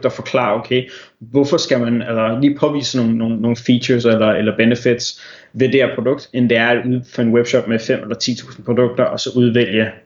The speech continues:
et par produkter. Fordi så mange sælger de måske, at det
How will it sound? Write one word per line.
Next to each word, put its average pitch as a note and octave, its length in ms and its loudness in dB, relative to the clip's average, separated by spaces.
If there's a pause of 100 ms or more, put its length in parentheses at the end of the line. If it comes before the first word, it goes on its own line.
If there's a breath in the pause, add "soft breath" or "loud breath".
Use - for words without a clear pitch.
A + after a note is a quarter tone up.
et B2 160 -2
par - 200 -2
produkter. - 420 -4 (640 loud breath)
Fordi A#2 480 0
så - 360 0
mange C#3 240 2
sælger A#2+ 340 0
de A2 60 -4
måske, G#2 280 -6
at G2+ 100 -8
det G2+ 180 -14